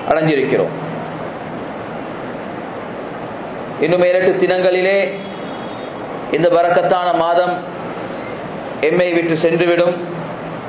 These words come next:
அல்லது அதுக்கு முன்னால் எங்களுடைய அஜல்கள், எங்களுடைய கால நேரங்கள், நாங்கள் இந்த ரமலானை விட்டு சென்று விடுவோமோ தெரியாது.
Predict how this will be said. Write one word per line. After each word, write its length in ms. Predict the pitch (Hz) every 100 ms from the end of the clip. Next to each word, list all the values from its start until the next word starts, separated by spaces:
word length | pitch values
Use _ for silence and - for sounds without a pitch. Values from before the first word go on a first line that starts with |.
| - - -
அல்லது 400 | 147 170 170 180 170 175
அதுக்கு 340 | 151 170 175 170
முன்னால் 480 | 165 165 170 180 180 180 - -
எங்களுடைய 440 | 151 170 170 170 156
அஜல்கள், 500 | 147 170 170 170 170
எங்களுடைய 360 | 160 160 165 160
கால 240 | 160 160 170
நேரங்கள், 500 | 160 165 165 170 165 147 -
நாங்கள் 440 | 139 147 170 175 165
இந்த 140 | 160
ரமலானை 440 | 156 151 160 165 160
விட்டு 200 | 156 160
சென்று 260 | 160 156 160
விடுவோமோ 380 | 151 151 151 160
தெரியாது. 420 | 156 139 139 -